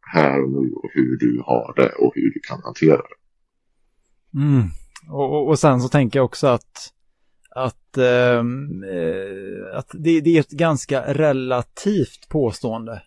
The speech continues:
Speaker 2: Ehm, det kan ju vara så att man har haft supermycket stress förut och nu har man liksom lite mindre stress, men det tillhör fortfarande trafikljus nummer röd där.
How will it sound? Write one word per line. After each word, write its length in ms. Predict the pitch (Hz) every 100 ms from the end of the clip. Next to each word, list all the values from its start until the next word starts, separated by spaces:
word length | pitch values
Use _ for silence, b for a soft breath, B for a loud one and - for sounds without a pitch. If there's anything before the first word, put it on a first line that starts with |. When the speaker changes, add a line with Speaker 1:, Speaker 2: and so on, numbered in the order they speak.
| _ -
Speaker 2:
Ehm, 520 | 120 120 120 117 - - _
det 300 | - - 147
kan 160 | 139
ju 60 | 139
vara 240 | 170 143
så 160 | 139 131
att 140 | 120
man 280 | 131 127 120 - _ _ _ _ _
har 140 | - 135
haft 260 | 139 - - - -
supermycket 840 | 180 131 - - 131 135 - 170
stress 300 | - 120 -
förut 720 | - 123 117 113 - - - -
och 140 | 139
nu 80 | 135
har 160 | 147 143
man 280 | 131 131 135
liksom 460 | 127 131 123 123 - -
lite 380 | 156 165 -
mindre 540 | 147 151 131 113 131 160
stress, 440 | - 117 - -
men 140 | 139 143
det 80 |
tillhör 340 | 139 170 147 147
fortfarande 720 | - 196 - - 160 185 196
trafikljus 920 | 190 - 185 - 120 120 113 - -
nummer 420 | - 127 123 139
röd 640 | 135 139 123 180 190 131
där. 300 | 95 - -